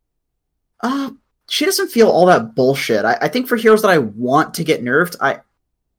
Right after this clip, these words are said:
it's gotta be the ones that feel like they're almost too easy and, like, you can just kinda pick them and there's no,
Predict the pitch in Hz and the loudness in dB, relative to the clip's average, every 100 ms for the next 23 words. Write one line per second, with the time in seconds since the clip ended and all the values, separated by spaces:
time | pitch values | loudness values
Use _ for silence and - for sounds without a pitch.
0 | - - 160 - 156 175 175 139 139 147 | -10 -4 -4 -2 0 2 2 2 0 -2
1 | 147 - - 147 135 127 123 _ _ _ | -6 -10 -2 2 2 0 -4 _ _ _
2 | _ - 151 151 151 139 143 156 143 - | _ -2 0 2 2 0 0 -2 -4 -6
3 | 156 120 139 139 123 117 117 117 131 139 | -6 -4 -4 -4 -4 -6 -6 -10 -10 -8
4 | 135 135 147 120 151 - 131 120 120 120 | -8 -4 -6 -4 -8 -6 -4 -4 -6 -4
5 | 135 131 | -4 -4